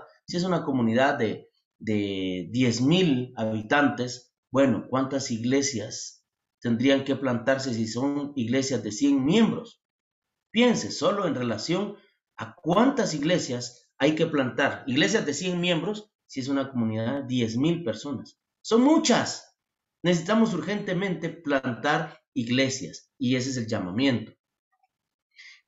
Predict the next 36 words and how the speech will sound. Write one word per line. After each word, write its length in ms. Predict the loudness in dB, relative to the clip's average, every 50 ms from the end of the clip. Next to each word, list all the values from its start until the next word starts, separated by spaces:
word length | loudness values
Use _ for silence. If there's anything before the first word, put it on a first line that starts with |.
| _ _ _
¿Cómo 220 | 2 4 6 6
lo 100 | 6 6
vamos 320 | 4 2 2 0 -2 0
a 60 | -2 -4
hacer? 280 | -2 -4 -4 -6 -4
Pensemos 420 | -6 -6 -4 -2 -2 -2 -2 -2 -2
aquí 440 | -4 -4 -2 -2 -2 0 0 -2
en, 140 | -2 -2 -2
eh, 340 | -2 -2 -2 0 0 -2 -4 -4
en 180 | -2 -2 -2
esta 320 | -2 -2 -4 -6 -8 -8 -4
parte 420 | -2 -2 -2 -2 -4 -6 -8 -10 -10 _ _ _ _ _ _ -4
y 260 | -2 2 2 4 4 4
déjeme 440 | 4 2 2 0 0 0 0 0 -2
que 320 | -4 -6 -6 -6 -14 _ _ _
pensemos 400 | -4 -4 -2 -2 -2 -2 -4 -2
juntos 360 | -2 -2 -2 0 -2 -4 -2 -2
en 100 | 0 0
esta 520 | -2 -2 -4 -4 -2 -2 -2 -4 -8 -12 _ -6
curva 280 | -2 0 0 2 2 0
de 80 | 0 0
fatiga 460 | -4 -10 -4 -4 0 0 0 -2 0
que 180 | -2 -2 0
es 200 | 0 -2 -8 -12 -18 _ _ _ _ _ _ _ -2
importante 680 | 0 0 0 0 -4 -6 -2 -2 -4 -2 -2 -4 -6 -4
considerarla. 720 | -4 -4 -4 -4 -4 -4 -4 -2 -2 -2 -2 -2 -6 -12 -20 _ _ _ _ _ -20 _ _
Vea, 340 | -2 0 0 0 -2 -6 -14 _ _ _ _ _ _ _ _ _ _ _ _ _ -8 -8
esto 220 | -8 -8 -6 -2
tiene 240 | 2 2 2 4 2
que 80 | 0
estar 200 | -2 0 2 0
en 100 | 2 2
nuestra 260 | 0 -2 -2 -2 -2 0
mente 280 | 0 0 0 -2 -4
y 40 | -8
corazón. 400 | -8 -10 -10 -10 -12 -16 -16 -18